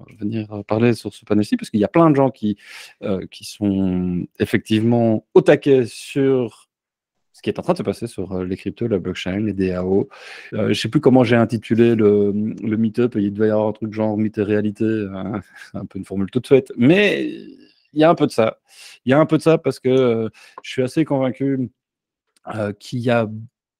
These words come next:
beaucoup de choses à, à, à, d'abord à expliquer, euh, parce que c'est important et je sais que pour beaucoup d'entre vous, euh,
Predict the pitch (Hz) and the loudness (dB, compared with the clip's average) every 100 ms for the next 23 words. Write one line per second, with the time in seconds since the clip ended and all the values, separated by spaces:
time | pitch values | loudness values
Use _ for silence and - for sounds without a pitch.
0 | _ 202 180 147 151 131 110 104 - 104 | _ 4 4 4 4 4 2 -2 -2 -2
1 | 101 - 107 101 101 - _ 120 147 170 | -2 -4 -4 -2 -4 -8 _ 0 4 4
2 | 151 - 131 127 127 247 - _ - 120 | 4 0 -6 -4 -4 -4 -12 _ -14 -8
3 | 113 113 110 - 120 - 123 - 117 117 | -6 -8 -10 -8 -8 -6 -8 -6 -6 -4
4 | 123 - 135 135 127 117 117 120 107 113 | -6 -2 -2 0 -2 -4 -4 -6 -6 -6
5 | 139 123 113 107 _ _ _ 110 113 131 | -4 -2 -4 -6 _ _ _ -8 -4 -2
6 | - 131 123 - 120 120 123 120 - - | 0 2 0 0 0 0 0 -2 -10 -20
7 | - - - - 98 98 101 98 98 98 | -20 -20 -20 -10 -6 -4 -4 -4 -4 -4
8 | 101 104 | -4 -6